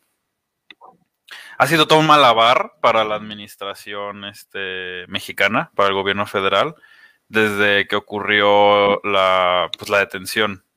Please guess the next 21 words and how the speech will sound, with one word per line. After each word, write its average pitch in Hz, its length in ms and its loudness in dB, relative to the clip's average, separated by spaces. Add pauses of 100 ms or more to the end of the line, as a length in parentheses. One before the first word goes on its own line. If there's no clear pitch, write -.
(120)
en 101 160 -12
un 101 120 -8
aeropuerto 95 560 -6
en 92 60 -12
Estados - 380 -12
Unidos. 104 460 -12 (800)
Eh, 110 480 2
esto 120 340 -4
evoluciona 113 720 -4
y 120 40 -4
viene 117 180 -4
en 120 100 -4
un 117 100 -8
contexto 120 600 -6
en 120 120 -6
donde, 101 520 -8
pues, 98 140 -16
ya 101 100 -4
pasaron 107 460 -6
las 104 180 -6
elecciones 123 840 -4